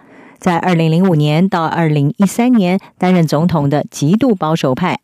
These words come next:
阿马丁亚，他最近是经常出现在媒体上，也被认为是在为重返政坛做准备。但是几位分析家是认为，宪法监护委员会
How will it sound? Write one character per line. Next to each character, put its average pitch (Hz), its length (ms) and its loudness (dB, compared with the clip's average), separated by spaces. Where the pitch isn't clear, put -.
阿 165 120 -4
马 123 160 -2
丁 240 280 0
亚， - 160 -4
他 180 140 0
最 262 160 0
近 220 320 0
是 - 180 -6
经 233 240 0
常 143 260 -2
出 160 200 0
现 151 200 0
在 135 200 0
媒 131 180 2
体 214 140 2
上， 185 260 -2
也 135 100 0
被 156 120 0
认 285 200 0
为 185 260 0
是 - 160 -2
在 156 160 0
为 147 320 -2
重 127 200 -2
返 107 280 -2
政 269 200 2
坛 143 300 0
做 160 240 2
准 104 240 -2
备。 139 220 -2
但 180 160 2
是 175 120 2
几 151 120 -2
位 160 140 2
分 175 160 0
析 185 140 0
家 180 180 -2
是 180 140 0
认 160 180 2
为， 143 220 0
宪 180 200 0
法 123 180 -2
监 165 200 0
护 170 140 -2
委 143 100 2
员 127 200 2
会 170 280 -2